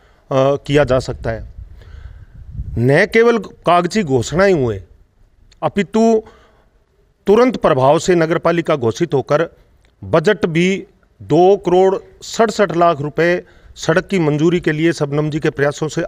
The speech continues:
आ गए और आए नहीं, कार्य प्रगति के ऊपर है और वो कार्य पूरे नहीं होंगे, उसके तुरंत पश्चात शबनम जी प्रयासरत हैं तीन करोड़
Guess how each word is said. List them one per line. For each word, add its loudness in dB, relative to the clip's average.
आ 4
गए 2
और 0
आए 4
नहीं, 4
कार्य 4
प्रगति 2
के 2
ऊपर 0
है -8
और 4
वो 2
कार्य 2
पूरे 4
नहीं 4
होंगे, 4
उसके 2
तुरंत 0
पश्चात 0
शबनम -2
जी 0
प्रयासरत 0
हैं 0
तीन 0
करोड़ 0